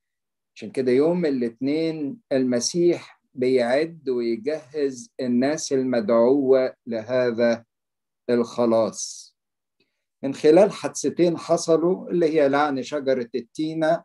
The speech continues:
وطرد الباعة اللي كانوا بيبيعوا ويشتروا في الهيكل. فالمسيح بيعد البشرية وبيعدنا كله-،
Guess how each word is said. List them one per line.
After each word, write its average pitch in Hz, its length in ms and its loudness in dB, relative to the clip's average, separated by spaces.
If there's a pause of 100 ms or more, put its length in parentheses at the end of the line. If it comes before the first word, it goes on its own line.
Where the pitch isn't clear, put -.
وطرد 147 520 0 (200)
الباعة 135 440 4
اللي 127 140 2
كانوا 139 280 -4
بيبيعوا 123 520 2
ويشتروا 123 600 -2 (540)
في 131 80 -4
الهيكل. 110 640 -4 (1200)
فالمسيح 139 560 2
بيعد 170 540 4
البشرية 139 720 -2
وبيعدنا 127 640 -4
كله-، 135 600 -6